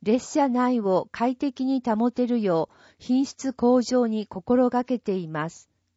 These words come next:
クエスチョン三。どんなことを心がけていますか？答え。最初の一ヶ月は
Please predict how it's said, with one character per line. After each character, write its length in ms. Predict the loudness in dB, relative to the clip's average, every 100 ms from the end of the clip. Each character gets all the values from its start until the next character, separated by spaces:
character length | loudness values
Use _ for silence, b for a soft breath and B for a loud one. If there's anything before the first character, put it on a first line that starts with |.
| _ _ _ _ _ _ _ _ _ _ _
ク 120 | -2 0
エ 140 | 0
ス 120 | -2
チ 140 | -4 -2
ョ 80 |
ン 100 | -2
三。 380 | -6 -6 -6 -6 _ _ _ _ _ _ _ _ 2
ど 200 | 4 4
ん 80 |
な 140 | 0 -2
こ 140 | -4
と 300 | 0 0 0
を 60 | -2
心 440 | -6 0 2 4
が 140 | 2 -2
け 120 | -4
て 160 | -2
い 120 | -2 -2
ま 180 | -2
す 140 | -4 -8
か？ 280 | -6 -6 -10 _ _ _ _ _ _ _ _ _ _ _ _
答 420 | -10 -4 -2 0
え。 260 | -2 -6 _ _ _ _ _ _ _ _ _ _ _
最 320 | -4 0 0
初 180 | 0 0
の 120 | 0
一 140 | -2
ヶ 200 | -2 -2
月 320 | 0 -2 -4 -4
は 280 | -4 -4